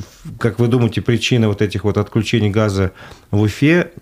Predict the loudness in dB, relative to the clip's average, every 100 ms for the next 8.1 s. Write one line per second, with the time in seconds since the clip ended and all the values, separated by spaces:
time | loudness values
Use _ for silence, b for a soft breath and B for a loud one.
0 | -2 0 2 0 2 0 0 0 0 0
1 | -2 0 -2 0 2 2 2 0 -2 -2
2 | 0 0 0 -2 -4 -4 -2 0 2 0
3 | 0 -2 0 0 2 2 0 0 0 -4
4 | B B B -2 2 2 0 -2 0 0
5 | -2 -2 -6 -2 0 0 0 2 2 -2
6 | -6 -8 -4 -2 0 0 0 -4 -8 -8
7 | -2 -2 -2 -2 -2 -2 -2 0 0 -2
8 | -6